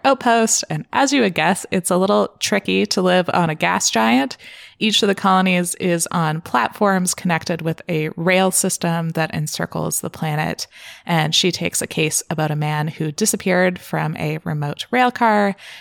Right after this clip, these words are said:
and it leads her to some unexpected places. First, it takes her to the colony's university where her ex works, Pleedy. Pleedy has studied the ecosystems of past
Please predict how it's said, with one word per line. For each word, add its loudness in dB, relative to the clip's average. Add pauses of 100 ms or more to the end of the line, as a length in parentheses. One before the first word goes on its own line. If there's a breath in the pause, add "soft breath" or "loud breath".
(120 loud breath)
and 0
it -4
leads 2
her 2
to -2
some 0
unexpected -4
places. 0 (460 loud breath)
First, 0
it 2
takes -6
her -2
to 0
the 0
colony's 0
university -2
where 2
her -4 (100)
ex -4
works, -2
Pleedy. -2 (460 loud breath)
Pleedy 4
has 4
studied 2
the -2
ecosystems 0
of -2
past -2